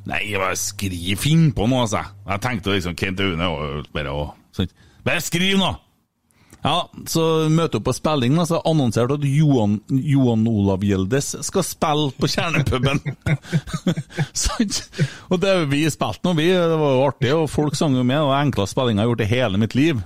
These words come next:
Det var, det var jo ikke, det, alle sang jo med.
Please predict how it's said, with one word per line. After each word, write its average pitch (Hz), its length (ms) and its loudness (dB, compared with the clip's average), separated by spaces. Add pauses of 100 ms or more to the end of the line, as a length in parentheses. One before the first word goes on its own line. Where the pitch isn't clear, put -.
(140)
Det 131 160 2
var, 113 320 2
det 127 160 2
var 113 160 2
jo 107 80 -2
ikke, - 320 -8
det, 135 140 -4
alle 160 260 2
sang 139 240 2
jo 123 80 2
med. 135 240 0